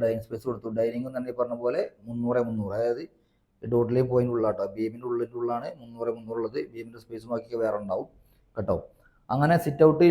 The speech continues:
ലിവിങ്, ഡൈനിങ് ആയി. നേരെ ബാക്കിലോട്ട് വന്നു. സ്റ്റെയർ കം പാസേജ്, സ്റ്റെയർ കേസ് ഇവിടുന്ന് സ്റ്റാർട്ട് ചെയ്തു. ഇവിടുന്ന് ഇങ്ങനെ സ്റ്റാർട്ട് ചെയ്ത്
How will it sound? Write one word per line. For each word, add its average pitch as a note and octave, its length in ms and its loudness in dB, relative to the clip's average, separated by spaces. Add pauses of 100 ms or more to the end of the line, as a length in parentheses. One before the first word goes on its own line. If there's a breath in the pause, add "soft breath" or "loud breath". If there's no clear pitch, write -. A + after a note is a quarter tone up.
ലിവിങ്, D3+ 460 4
ഡൈനിങ് C3+ 400 4
ആയി. B2 120 4 (380)
നേരെ C3 260 4 (260)
ബാക്കിലോട്ട് B2 460 0
വന്നു. A#2+ 200 -2 (240)
സ്റ്റെയർ C3 260 6 (500)
കം D#3 100 -4 (180)
പാസേജ്, G2+ 500 4 (180)
സ്റ്റെയർ A#2+ 300 -2
കേസ് B2 160 -8
ഇവിടുന്ന് C3+ 200 -2
സ്റ്റാർട്ട് A#2+ 240 4
ചെയ്തു. F#2+ 160 -2 (500)
ഇവിടുന്ന് C3 240 -2
ഇങ്ങനെ C#3 180 0
സ്റ്റാർട്ട് A#2+ 280 2
ചെയ്ത് B2 160 2